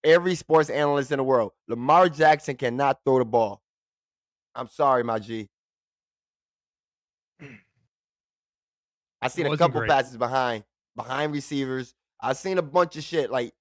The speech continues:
Speaker 1: he cannot throw the ball. And if you blitz him, he is trash.
Speaker 2: If you pressure him and keep him in the pocket
Speaker 1: Mm-hmm.
Speaker 2: somehow,
Speaker 1: Mm-hmm.
Speaker 2: yeah, his, his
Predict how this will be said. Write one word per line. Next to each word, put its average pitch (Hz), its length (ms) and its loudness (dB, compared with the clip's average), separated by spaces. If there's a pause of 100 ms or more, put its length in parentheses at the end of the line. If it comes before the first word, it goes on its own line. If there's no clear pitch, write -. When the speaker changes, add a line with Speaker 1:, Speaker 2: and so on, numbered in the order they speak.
(240)
Speaker 1:
he 151 100 -8
cannot 147 500 -2 (120)
throw 135 220 2
the 117 140 -10
ball. 113 400 0
And 127 180 -4
if 117 80 -14
you 135 80 -6
blitz 151 340 0
him, 165 220 -6 (260)
he 170 200 -10
is 127 180 -12
trash. 147 680 0 (2500)
Speaker 2:
If 151 180 -8
you 170 140 -6
pressure 151 420 2
him 120 340 -4
and 131 140 -8
keep 160 240 -4
him 139 100 0
in 135 80 0
the 131 80 -2
pocket 120 460 -2
Speaker 1:
Mm-hmm. 151 160 -6
Speaker 2:
somehow, 110 400 -6 (500)
Speaker 1:
Mm-hmm. - 40 -14 (160)
Speaker 2:
yeah, 107 200 -12
his, 113 160 -8 (240)
his 123 180 -8